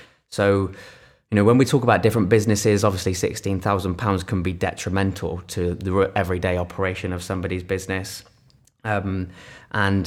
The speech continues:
these sums of money are often paid within, through the Faster Payments network. So we're talking instant payments that get paid, like we, like we're saying, to the wrong account, but that just, that money's gone.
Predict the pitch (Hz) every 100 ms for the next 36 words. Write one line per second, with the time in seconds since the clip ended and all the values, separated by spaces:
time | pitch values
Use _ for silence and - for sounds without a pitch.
0 | - 110 107 101 98 - - 101 90 95
1 | 98 98 92 92 95 95 - 90 87 -
2 | 92 90 87 - - 92 90 90 87 -
3 | - - 92 87 95 - - 120 95 -
4 | 82 - 58 - - - 95 95 - 101
5 | - 90 87 85 - - 113 - 101 82
6 | 110 95 92 87 - - 90 85 87 -
7 | - 90 90 85 - - - _ 87 -
8 | 87 - 90 90 98 95 90 95 92 95
9 | 92 90 110 92 90 - 90 - - -
10 | - - _ - - 110 92 - - 104
11 | 101 92 87 95 76 82